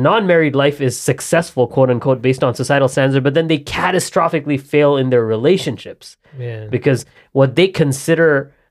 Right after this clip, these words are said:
Speaker 1: niceness is actually not niceness. It's passive aggression and, yeah.
Speaker 2: Tit for tat
Speaker 1: Yeah, it's
Speaker 2: stuff.
Speaker 1: just terri-,
Speaker 2: Yeah, they're
Speaker 1: yeah.
Speaker 2: just
Speaker 1: It's, it, it's marketable niceness.
Speaker 2: Yeah.
Speaker 1: It's
Speaker 2: They're
Speaker 1: T V generosity.
Speaker 2: Yeah.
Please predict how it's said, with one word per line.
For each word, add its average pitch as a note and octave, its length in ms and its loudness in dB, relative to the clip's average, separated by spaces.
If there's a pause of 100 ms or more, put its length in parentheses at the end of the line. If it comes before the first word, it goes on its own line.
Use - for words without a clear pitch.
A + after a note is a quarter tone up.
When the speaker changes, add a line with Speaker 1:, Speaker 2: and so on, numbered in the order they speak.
Speaker 1:
niceness C3+ 580 -2
is B2 100 -4
actually C3+ 360 -4
not A#2+ 260 -2
niceness. G#2+ 420 -6
It's G#2 120 -18
passive C3 400 -4
aggression G#2 720 -6
and, G2+ 320 -18 (400)
yeah. C#3+ 160 -2
Speaker 2:
Tit B2 240 -4
for C#3 140 -6
tat B2 380 -8 (120)
Speaker 1:
Yeah, D#3 180 -2
it's A#2+ 120 -2
Speaker 2:
stuff. C#3 140 -6
Speaker 1:
just D#3 120 -4
terri-, F3+ 200 0
Speaker 2:
Yeah, A#2 140 -12
they're D#3 120 0
Speaker 1:
yeah. C#3+ 80 -4
Speaker 2:
just C#3+ 380 -6 (280)
Speaker 1:
It's, F#3+ 260 0
it, G3 260 2
it's F3+ 180 -2
marketable C3+ 680 0
niceness. G2+ 600 -10
Speaker 2:
Yeah. G#2+ 340 -14 (560)
Speaker 1:
It's D#3+ 200 0
Speaker 2:
They're - 140 -18
Speaker 1:
T G#3 160 2
V F3+ 220 0
generosity. A2+ 720 0 (760)
Speaker 2:
Yeah. - 80 -20